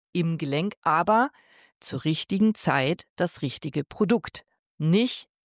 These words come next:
einer für alle. Und das ist aus meiner Sicht auch das Problem, warum es oft nicht wirkt. Es war einfach das falsche Produkt bei diesem Patienten an diesem Gelenk zu diesem Zeitpunkt.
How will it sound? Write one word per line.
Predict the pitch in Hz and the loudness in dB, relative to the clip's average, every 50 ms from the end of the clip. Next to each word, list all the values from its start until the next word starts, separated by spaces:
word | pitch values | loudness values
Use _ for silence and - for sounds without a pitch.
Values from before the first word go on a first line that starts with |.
| _ _ | _ _
einer | 139 143 156 160 170 170 | -2 0 0 0 -2 -2
für | - - - 165 165 170 175 - _ | -2 -2 0 2 2 0 0 -6 _
alle. | - 160 156 143 135 131 - - _ - - - _ _ | -2 -2 0 0 -2 -4 -6 -10 _ -20 -20 -20 _ _
Und | - 165 - | -12 -4 -2
das | - 180 - - | -2 -2 0 -2
ist | 202 - - | 0 2 2
aus | 170 170 - | 0 0 0
meiner | 175 - 170 185 185 | -2 0 0 0 2
Sicht | 170 180 190 - - | 2 0 -2 -2 -4
auch | - 156 - | -6 -4 -2
das | - 160 - | -4 -4 -4
Problem, | - - 165 143 151 160 175 202 208 202 | -4 -4 -4 0 4 4 4 4 4 2
warum | 170 156 143 170 165 | 0 0 2 0 0
es | 160 - - _ | 0 -2 -4 _
oft | - 175 165 - - _ | -2 -2 -2 -4 -8 _
nicht | 170 156 147 - - - | -4 -4 -4 -4 -2 2
wirkt. | 160 170 190 226 - - - - - - - _ _ _ | 4 4 4 2 0 -6 -16 -16 -18 -20 -20 _ _ _
Es | - 165 - - | -4 -4 -2 0
war | 175 170 180 - - | 0 0 0 0 0
einfach | - 151 147 - - 185 - | -2 -2 -2 -2 -6 -6 -4
das | - 151 - | -4 -4 -4
falsche | - - 165 160 160 - 196 | 0 0 2 2 2 0 -4
Produkt | - - - 170 151 156 - - - - - - _ _ _ _ _ _ _ _ _ _ _ | -4 0 -2 2 2 2 0 0 -6 -16 -18 -20 _ _ _ _ _ _ _ _ _ _ _
bei | - 170 170 185 190 196 - _ | -2 0 2 0 0 -2 0 _
diesem | 185 180 175 165 170 175 175 | 2 4 4 2 0 -4 -2
Patienten | - 170 143 - - 170 151 147 - - 151 143 - | -2 -2 -2 0 0 0 0 0 -2 -2 -2 -2 -2
an | _ - 143 131 | _ -4 -2 0
diesem | 143 139 135 139 135 | 0 0 2 2 2
Gelenk | 139 131 127 123 120 120 - 175 | 2 2 2 2 0 -2 -6 -10
zu | - - - | -6 -2 -2
diesem | 165 131 135 127 123 120 127 131 - - - - - - - _ _ | 0 0 0 -2 0 -2 -2 -4 -6 -12 -20 -20 -20 -20 -20 _ _
Zeitpunkt. | - - 135 131 - _ - - 131 127 - | -4 -2 -2 -2 -4 _ -4 -2 -2 -4 -6